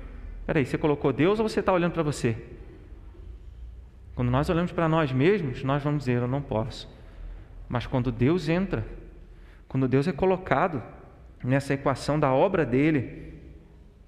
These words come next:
tudo acontece. Quando ele é o autor da obra, quando ele é o agente da obra, ele também é o provedor da obra. Que nós lembremos disso, a obra de Deus é feita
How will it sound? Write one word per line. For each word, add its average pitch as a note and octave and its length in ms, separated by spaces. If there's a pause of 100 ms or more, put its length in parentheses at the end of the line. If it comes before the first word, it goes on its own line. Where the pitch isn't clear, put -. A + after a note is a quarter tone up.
tudo G3 160
acontece. C#3 720
Quando C#3+ 320
ele F#3 160
é F#3+ 60
o F#3+ 100
autor F3+ 360
da F3+ 140
obra, B2+ 380 (400)
quando C#3+ 260
ele F3+ 200
é E3+ 60
o F3+ 140
agente F3+ 640
da G#3+ 160
obra, C#3+ 640 (340)
ele B2+ 220
também B2 400
é B2 40
o A#2 60
provedor A#2 580
da A2 140
obra. G#2+ 400 (1800)
Que A#2+ 80
nós A2+ 240
lembremos A#2 480
disso, A2 320
a - 20
obra A2 280
de A2+ 120
Deus A2 280
é A2 60
feita A2 460